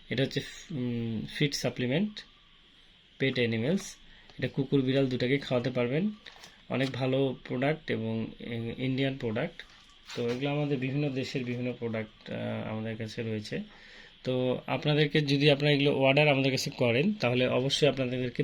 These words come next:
তিন হাজার উপর, তিন হাজার টাকার উপরে পণ্য নিতে হবে, আর কুরিয়ার চার্জ এক্সট্রা আপনাদেরকে দিতে হবে। তো আমরা সব কিছু দিতে পারবো, কোনো সমস্যা নাই।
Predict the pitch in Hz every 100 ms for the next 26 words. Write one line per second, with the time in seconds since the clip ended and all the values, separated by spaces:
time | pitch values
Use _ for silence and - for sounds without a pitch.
0 | - 156 147 135 131 117 127 127 117 139
1 | 131 135 135 135 127 127 135 131 123 113
2 | 110 107 113 110 190 - - - - -
3 | 120 120 147 143 147 139 170 190 - 139
4 | - - 127 117 113 107 120 120 117 110
5 | 104 - - - - - - - - 127
6 | 123 127 131 143 135 147 165 135 127 127
7 | 127 170 247 131 127 - 123 - 120 180